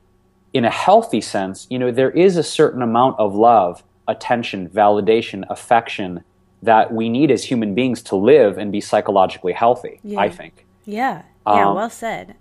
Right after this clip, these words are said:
Speaker 2: I agree.
Speaker 1: you know, it, it's, the thing that I kind of meditate on is a, a lot of teachers or spiritual teachers will be like, "Oh, you have to kill the ego." It's like, well, good luck with that, because
Speaker 2: Mm-hmm.
Speaker 1: I don't think personally in my experience,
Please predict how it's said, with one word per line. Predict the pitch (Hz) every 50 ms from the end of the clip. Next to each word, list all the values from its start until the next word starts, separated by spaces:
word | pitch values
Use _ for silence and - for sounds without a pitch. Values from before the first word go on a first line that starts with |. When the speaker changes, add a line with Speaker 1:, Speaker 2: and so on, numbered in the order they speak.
| -
Speaker 2:
I | 180 190
agree. | 196 180 196 190 175 190 185 _ _ _ _ _ -
Speaker 1:
you | 127 127
know, | 127 123 120
it, | 110 123 123 -
it's, | 131 127 120 - - _ _ -
the | 127 117 113 113
thing | - 151 139 147 143
that | 135 123
I | 123 123 123 120 120 123 120 - - _ -
kind | - - 123 117 113
of | 107 101 - - -
meditate | 110 117 120 139 139 - 127 113
on | 110 107 107 104
is | 101 92 - - -
a, | 113 - -
a | 110 107
lot | 107 110 113 113
of | 104 -
teachers | - - 120 117 - - 123 107 98
or | 98
spiritual | 95 - - 123 123 123 - 127 107 95
teachers | - 117 98 - 113 -
will | 101 98
be | 101
like, | 95 92 -
"Oh, | 123 120
you | 107 107 104
have | 101 117 -
to | - 110
kill | - - 135 123 120
the | 107 110
ego." | 107 123 123 101 92 76 69 - _ _ _ _ _ _
It's | - -
like, | 123 -
well, | 127 135
good | 131 - 160
luck | 151 143 160 - -
with | 101 -
that, | - 73 64 - - _ -
because | 110 104 - - - 104 101 92 185 185
Speaker 2:
Mm-hmm. | 92 185 - 120
Speaker 1:
I | 127
don't | 135 151 165 -
think | - - 156 143 135 - -
personally | - - 165 160 - - 139 123 113 110
in | 107 110
my | 117 123
experience, | 123 - - - 113 104 104 101 - -